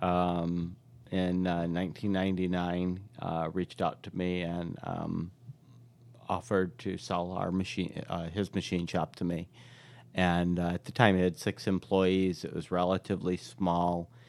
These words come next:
He was kind of an uninterested owner at that point 'cause he was retirement age, coasting, if you will.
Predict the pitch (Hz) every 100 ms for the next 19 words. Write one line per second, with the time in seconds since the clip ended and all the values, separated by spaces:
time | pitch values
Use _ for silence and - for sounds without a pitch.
0 | - - 98 90 87 95 90 85 82 -
1 | 98 92 92 87 87 - 85 85 87 92
2 | 87 90 - 98 - 101 87 98 104 90
3 | 95 95 101 92 92 90 95 90 98 -
4 | 131 107 - 90 98 95 - 95 87 92